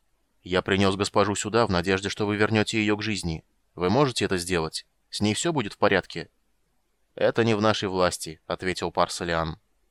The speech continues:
«Мы ничем не можем ей помочь. Чтобы защитить ее от заклятия, наложенного на нее рыцарем смерти, означавшего неминуемую гибель и вечную муку, великий Паладайн, вняв ее последней молитве, забрал к себе душу своей праведной дочери и поместил ее в свою небесную обитель».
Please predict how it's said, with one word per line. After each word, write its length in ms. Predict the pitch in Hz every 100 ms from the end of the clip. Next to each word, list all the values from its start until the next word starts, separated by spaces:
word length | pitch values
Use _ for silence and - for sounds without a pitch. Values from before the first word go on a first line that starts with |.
| _ -
«Мы 140 | 127
ничем 340 | 143 - 143
не 80 | 101
можем 280 | 87 85 87
ей 180 | 85 87
помочь. 480 | 92 87 85 - - _ _ -
Чтобы 240 | - 87 87
защитить 480 | 87 101 101 92
ее 180 | 95 92
от 80 | 87
заклятия, 540 | 95 - 95 - 95
наложенного 560 | 92 95 95 98 95 95
на 60 | 95
нее 300 | 98 98 95
рыцарем 340 | 98 101 98
смерти, 400 | 107 123 - 95
означавшего 580 | 87 95 - 104 - 104
неминуемую 600 | 104 104 104 107 107 110
гибель 300 | 104 107 104
и 40 |
вечную 400 | 107 110 - 113
муку, 380 | 123 160 87 80
великий 380 | 80 85 87 -
Паладайн, 480 | 95 92 92 117 120
вняв 280 | 87 90 -
ее 160 | 87
последней 460 | 87 92 - 87 90
молитве, 500 | 90 90 85 85 80
забрал 400 | 85 90 90 90
к 40 | -
себе 220 | 92 92
душу 240 | 95 104
своей 300 | 101 101 98
праведной 440 | 98 104 101 104 107
дочери 460 | 131 - 85 80 -
и 80 | 90
поместил 500 | 104 120 - 160 147
ее 140 | 135
в 40 | -
свою 260 | 120 117
небесную 500 | 110 104 104 104 95
обитель». 420 | 90 82 - 76